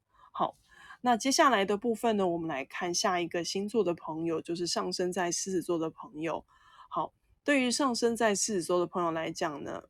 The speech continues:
哦，五月份在感情方面就要稍微留意一下了吼。呃，因为可能你就会遇到一个新的挑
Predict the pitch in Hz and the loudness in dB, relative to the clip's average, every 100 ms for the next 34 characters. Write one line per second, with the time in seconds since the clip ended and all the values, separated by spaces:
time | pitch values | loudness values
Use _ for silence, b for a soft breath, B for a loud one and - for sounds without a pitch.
0 | _ 165 160 - 170 202 247 208 - 226 | _ -8 -6 -4 -2 4 4 2 0 0
1 | 208 233 214 143 151 165 165 185 185 196 | 0 -2 -2 -4 -4 -6 -4 -4 -2 -2
2 | 185 180 185 180 185 185 180 175 170 160 | -2 -2 -2 -2 -2 -2 0 0 -2 -2
3 | 160 185 160 151 - 160 143 - - - | -2 -2 -2 -2 -2 -2 -2 -6 -6 -8
4 | - B B B B 185 156 131 202 220 | -10 B B B B 0 0 0 2 4
5 | 220 196 - - 160 165 165 160 175 165 | 4 4 0 -6 -4 -4 -4 -4 -2 -4
6 | - 196 185 175 185 - 196 170 - 180 | 0 0 2 2 0 0 -2 -2 2 2
7 | 151 165 - - - - 247 254 165 - | 0 -6 -6 -6 -4 -2 -2 0 -2 -4
8 | - | -8